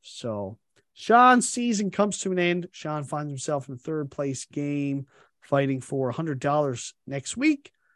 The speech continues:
And myself, Mister Skinner, back in the finals for the first time since twenty eighteen when I won it all. Do I have another title? A second T B L C title up my sleeve?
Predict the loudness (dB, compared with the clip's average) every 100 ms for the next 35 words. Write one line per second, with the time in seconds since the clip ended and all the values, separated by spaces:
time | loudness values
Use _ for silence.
0 | _ _ -12 -10 -8 -4 4 6 6 2
1 | -12 -12 -10 -8 -4 -2 0 -2 -4 _
2 | _ _ _ _ _ -2 2 2 2 0
3 | 2 0 -2 0 2 2 0 -4 -8 -4
4 | -2 -2 0 0 0 -4 -10 -10 -4 -2
5 | -2 -4 -6 -4 -2 -2 -6 -8 -2 -2
6 | 0 0 0 0 2 4 6 8 8 8
7 | 6 0 _ _ _ _ _ _ _ _
8 | -2 2 2 0 -2 -2 0 0 -2 -4
9 | 0 4 4 4 0 _ _ _ _ _
10 | -16 -12 -8 4 6 6 2 0 -2 0
11 | 0 0 2 2 0 -2 -2 -2 -4 -4
12 | -2 -2 -2 -6 -6 -6 0 0 0